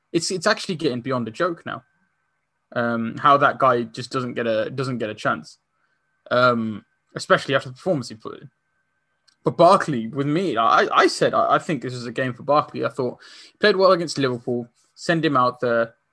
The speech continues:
Let's see if he can run riot again. But time and time again, when I think it's time to bring Ross Barkley back in the team, he just lets me down.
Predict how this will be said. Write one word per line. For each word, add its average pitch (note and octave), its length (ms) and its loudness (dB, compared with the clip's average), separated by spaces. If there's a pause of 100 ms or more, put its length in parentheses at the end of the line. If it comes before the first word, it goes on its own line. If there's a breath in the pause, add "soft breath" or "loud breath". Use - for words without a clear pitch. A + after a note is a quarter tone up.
Let's C#3 180 0
see D3 160 2
if C#3 120 -4
he C3 60 -8
can C3 140 -6
run A#2+ 180 -2
riot A#2 300 -4
again. - 320 -14 (140)
But - 240 -2 (220)
time G#3+ 260 2
and G#3 100 -2
time F3 240 2
again, C3 360 -6 (420)
when B2+ 140 0
I D3+ 100 6
think D3+ 240 -2
it's C#3 140 -8
time C#3 240 2
to - 60 -20 (100)
bring C3+ 180 -6
Ross C3 160 -2
Barkley B2+ 360 -2
back A#2+ 220 -2
in A#2+ 60 -10
the A#2 80 -8
team, A2+ 320 -12 (540)
he B2+ 80 -18
just D3 160 -8
lets C#3+ 260 -2
me B2 80 -8
down. A#2+ 280 -2